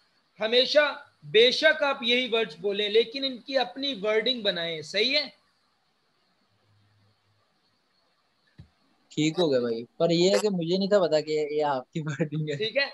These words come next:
Speaker 1: मैंने आईएसएसबी में जब मुझसे पूछा था, "Why you want to join Pakistan Air Force, Pakistan Army, Pakistan Navy?" तो मेरा ये answer था कि मैं एलओसी के पास रहता हूँ। और उर्दू में मैंने answer दिया था, मैंने पूरा interview English में दिया था,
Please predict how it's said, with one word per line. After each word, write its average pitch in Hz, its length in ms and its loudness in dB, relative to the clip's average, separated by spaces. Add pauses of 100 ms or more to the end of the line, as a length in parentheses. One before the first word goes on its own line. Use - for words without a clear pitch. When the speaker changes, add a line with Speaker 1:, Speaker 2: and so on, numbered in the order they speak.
(100)
Speaker 1:
मैंने 254 320 2
आईएसएसबी 262 600 2
में 254 140 -2
जब 247 160 0
मुझसे 247 280 0
पूछा 240 240 -6
था, 240 100 -2
"Why 233 220 2
you 240 180 -6
want 226 240 -2
to 233 80 -8
join 226 340 0 (640)
Pakistan 247 440 4
Air 240 160 2
Force, 233 320 0
Pakistan 233 420 -2
Army, 226 280 0
Pakistan 226 420 -2
Navy?" 226 240 -2
तो 233 160 -4
मेरा 233 280 2
ये 226 200 0
answer 208 360 -2
था 214 180 -2
कि 214 140 -4
मैं 208 140 -4
एलओसी 208 420 0
के 214 120 -2
पास 202 320 -4
रहता 208 300 -4
हूँ। 202 300 -10 (1000)
और 247 160 4
उर्दू 269 260 -4
में 285 100 2
मैंने 254 240 4
answer 233 260 0
दिया 226 200 0
था, 226 100 -2
मैंने 233 200 -2
पूरा 254 320 -2
interview 240 440 -6
English 226 320 -8
में 240 140 -4
दिया 226 240 -2
था, 233 360 -4